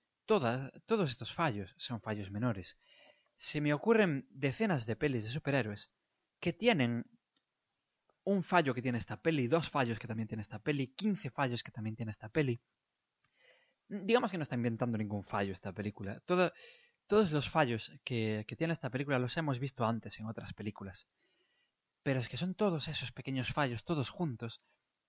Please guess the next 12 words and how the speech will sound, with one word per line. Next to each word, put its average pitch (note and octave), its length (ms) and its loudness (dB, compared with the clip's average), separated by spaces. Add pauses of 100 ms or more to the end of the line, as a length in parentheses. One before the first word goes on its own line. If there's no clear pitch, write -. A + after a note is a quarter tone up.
los B2 220 -4
que - 140 0
hacen C3 460 0 (320)
que - 140 -8
sea C#3+ 360 0
una B2+ 200 -2
película A#2+ 520 -4 (440)
muy, D#3 460 0
muy C#3 380 -2
mediocre, A2 800 -4
muy, C#3 400 -4
muy A2+ 420 -4